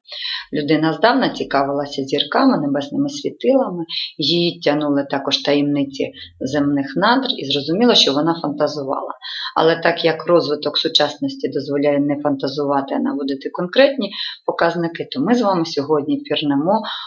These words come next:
у підземне царство. Спробуємо довести склад внутрішньої будови Землі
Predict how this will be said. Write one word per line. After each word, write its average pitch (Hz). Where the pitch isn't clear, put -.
у 147
підземне 170
царство. -
Спробуємо 147
довести 147
склад -
внутрішньої 151
будови 143
Землі 233